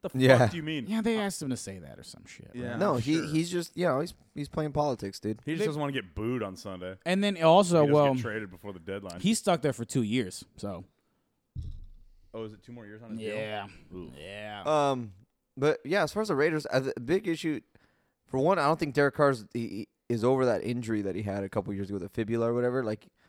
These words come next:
Speaker 2: and it doesn't help that our offensive line is awful, especially
Speaker 1: They
Speaker 2: our left,
Speaker 1: are
Speaker 2: ta-, our,
Speaker 1: bad.
Speaker 2: especially our left tackle. We
Speaker 1: And
Speaker 2: hit
Speaker 1: aren't, you guys have
Speaker 2: six
Speaker 1: some injuries on the O-line too, don't you? Or are they just that shitty?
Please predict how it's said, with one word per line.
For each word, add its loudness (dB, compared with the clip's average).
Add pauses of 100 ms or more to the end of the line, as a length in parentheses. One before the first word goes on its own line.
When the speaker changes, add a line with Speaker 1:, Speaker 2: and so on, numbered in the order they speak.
(540)
Speaker 2:
and 2
it 0
doesn't 6
help 2
that 2
our 6
offensive -2
line -2
is -8
awful, -6 (360)
especially 0
Speaker 1:
They 8
Speaker 2:
our 4
left, 6
Speaker 1:
are 6
Speaker 2:
ta-, 2
our, 10
Speaker 1:
bad. 6
Speaker 2:
especially 2
our 6
left 4
tackle. 0 (240)
We 0
Speaker 1:
And 2
Speaker 2:
hit 2
Speaker 1:
aren't, -4
you -4
guys 2
have 10
Speaker 2:
six -6
Speaker 1:
some -4
injuries -4
on -8
the -8
O-line -8
too, -6
don't -8
you? -8 (280)
Or 2
are 2
they -2
just -8
that -6
shitty? -8